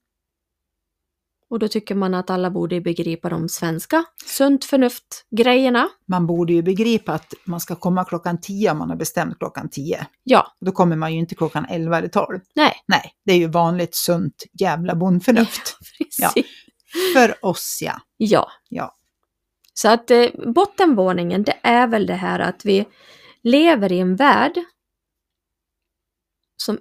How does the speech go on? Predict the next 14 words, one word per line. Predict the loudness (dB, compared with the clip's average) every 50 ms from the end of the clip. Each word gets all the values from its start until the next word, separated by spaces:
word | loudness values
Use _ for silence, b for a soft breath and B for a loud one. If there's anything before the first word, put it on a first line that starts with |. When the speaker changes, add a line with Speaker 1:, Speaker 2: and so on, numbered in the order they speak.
| _ _
Speaker 1:
är | 0 0 2 2 2 0 -2 -4 -8 -12 _ _ _ _ _ _ _ _ _ _ _ _ _ _ _ _ _ -4
tråkig | -2 0 0 -2 -2 -2 -2 -2 -2
i | -2
våra | -2 -2 -2 -2 -4
tankar, | -4 -4 -2 -2 -2 -2 -4 _ -6 -6 -4 -6
och | -8 -6
så | -4 -2
vill | -2 0 0 0
vi | -2
att | -2 -2 -2
alla | -2 0 0 0 0
andra | 0 0 -2 -2 -2 -4 -4
utanför | -2 -4 -4 -4 -2 -2 -4 -4 -4 -6 -8
oss | -8 -8 -12